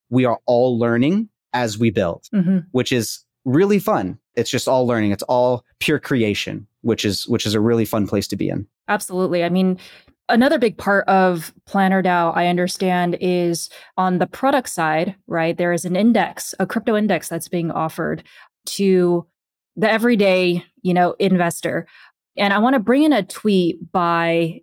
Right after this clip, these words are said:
Speaker 2: Eric Smith from On Ramp Invest, where he says, "As the asset class broadens,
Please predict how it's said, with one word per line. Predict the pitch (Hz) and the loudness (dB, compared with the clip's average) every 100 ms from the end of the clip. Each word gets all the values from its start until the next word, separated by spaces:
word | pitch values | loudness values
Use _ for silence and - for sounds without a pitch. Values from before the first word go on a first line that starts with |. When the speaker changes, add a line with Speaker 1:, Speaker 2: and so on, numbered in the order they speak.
| _ - | _ -2
Speaker 2:
Eric | 208 202 196 | 2 2 -2
Smith | - 190 170 190 - _ | -4 -2 -2 -4 -16 _
from | - - 190 180 175 175 170 - | -16 -2 0 2 2 2 0 0
On | 190 196 | 0 2
Ramp | 185 175 165 | 2 0 0
Invest, | 175 165 165 160 - - - - - _ - | 0 0 0 -2 -6 -18 -20 -20 -20 _ -2
where | 202 | 0
he | 196 220 | 2 0
says, | - 214 202 185 - | 0 2 2 0 0
"As | 202 196 | 0 0
the | 208 - | -2 -2
asset | 214 262 - - | 0 0 -4 -6
class | - 202 190 - | -2 0 0 -4
broadens, | 180 180 170 156 160 190 | -2 0 0 0 -2 -4